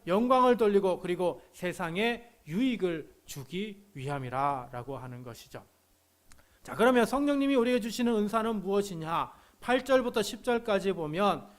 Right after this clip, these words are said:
어떤 사람에게는 성령으로 말미암아 지혜의 말씀을, 어떤 사람에게는 같은 성령을 따라 지식의 말씀을,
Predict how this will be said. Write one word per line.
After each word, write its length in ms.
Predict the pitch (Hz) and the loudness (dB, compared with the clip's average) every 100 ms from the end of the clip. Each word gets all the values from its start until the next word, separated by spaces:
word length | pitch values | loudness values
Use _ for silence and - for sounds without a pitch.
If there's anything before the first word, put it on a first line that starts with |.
| _ | _
어떤 300 | 165 196 185 | -4 0 0
사람에게는 580 | 185 185 185 185 185 185 | 0 0 0 0 -2 -2
성령으로 540 | 190 180 180 180 180 | -4 -4 -4 0 0
말미암아 800 | 180 180 180 180 185 214 220 - - - | 2 0 2 2 4 4 4 0 -20 -14
지혜의 400 | - 175 190 247 | -4 2 4 4
말씀을, 540 | 202 156 - 147 123 - _ | 2 -2 -6 -12 -12 -18 _
어떤 280 | 185 190 208 | -4 0 2
사람에게는 580 | 202 202 202 202 202 202 | 2 2 4 4 2 0
같은 320 | 185 196 202 | -2 -2 -2
성령을 400 | 202 196 196 196 | -2 -2 0 0
따라 500 | 202 214 226 220 - - | 2 2 2 -2 -16 -8
지식의 460 | 277 202 240 233 | -6 -4 -2 0
말씀을, 540 | 214 165 151 170 135 | 0 0 -2 -8 -8